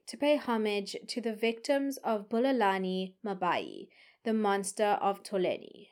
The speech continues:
Although he is behind bars, the repercussions of his actions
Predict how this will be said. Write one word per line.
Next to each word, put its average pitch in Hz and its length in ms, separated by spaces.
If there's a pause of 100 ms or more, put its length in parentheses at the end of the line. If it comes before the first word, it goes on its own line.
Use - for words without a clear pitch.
(160)
Although 277 520
he 254 180
is 233 120
behind 208 420
bars, 214 600
the 233 200
repercussions 233 880
of 196 180
his 190 180
actions 233 680